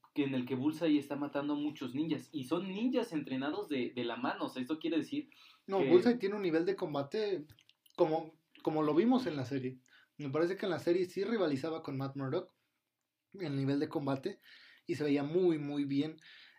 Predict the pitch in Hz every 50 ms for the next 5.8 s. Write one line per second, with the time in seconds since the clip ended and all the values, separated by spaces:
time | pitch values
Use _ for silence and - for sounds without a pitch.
0 | _ - 165 147 143 143 139 135 135 131 - - 160 156 156 147 143 135 - -
1 | 175 170 160 147 185 196 196 220 208 196 180 151 147 147 151 156 180 190 214 214
2 | 196 - 202 196 220 226 226 - 175 160 156 156 170 180 208 233 226 165 165 180
3 | 185 175 - 180 170 160 165 - 143 143 151 151 - 156 143 131 147 147 143 135
4 | 135 - _ _ 180 175 165 180 202 180 170 170 180 175 - 185 175 165 165 170
5 | 165 - 175 160 160 - 139 127 - - 151 143 127 123 123 -